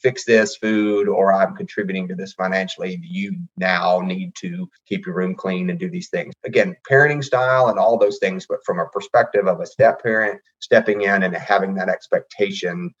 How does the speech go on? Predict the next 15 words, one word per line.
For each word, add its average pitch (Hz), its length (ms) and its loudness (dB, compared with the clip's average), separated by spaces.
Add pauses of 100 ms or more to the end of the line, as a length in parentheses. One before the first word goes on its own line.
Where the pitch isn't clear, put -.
(140)
that 98 360 4
kind 95 200 0
of 90 60 -4
need, 87 380 -6
needed 95 360 -4
to 101 100 -2
be 92 160 -6
worked 90 480 -4 (180)
through 90 240 -6
as 85 120 -10
well. 82 400 -2
But - 180 -2
yeah, 87 280 4
with 135 300 2 (100)
time, 135 540 0